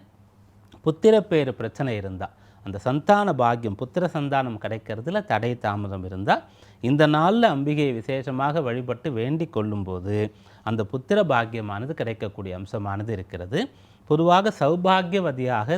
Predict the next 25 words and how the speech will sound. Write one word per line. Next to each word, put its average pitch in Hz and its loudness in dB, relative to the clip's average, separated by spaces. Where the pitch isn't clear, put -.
தீர்க்க 180 2
சுமங்கலியாக 156 2
இருக்கக்கூடிய 147 -2
ஒரு 101 -4
அம்சத்தை 117 -2
அம்பிகை 165 4
வந்து 117 -2
நமக்கு 104 -8
இந்த 95 -8
நாள்ல 117 -4
வந்து 107 -6
தரக்கூடிய 107 -4
ஒரு 87 -10
மகத்துவ 170 6
பலன் 110 0
வந்து 101 -4
இன்றைக்கு 92 -6
இருக்கிறது. 90 -10
ஆடிப்பூரம் 120 0
பற்றி 147 -2
இதுபோல 135 2
இன்னும் 160 2
ஏராளமான 139 0
தகவல்கள் 127 -2
இருக்கிறது. 104 -6